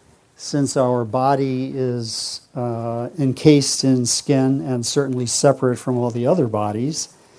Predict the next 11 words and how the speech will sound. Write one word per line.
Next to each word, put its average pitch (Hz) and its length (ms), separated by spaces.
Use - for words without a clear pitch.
it 127 240
seems 175 640
as 113 220
if 117 440
this 139 440
ego 127 640
I 123 520
is 135 260
freestanding, 151 1300
is 123 360
separate, 139 680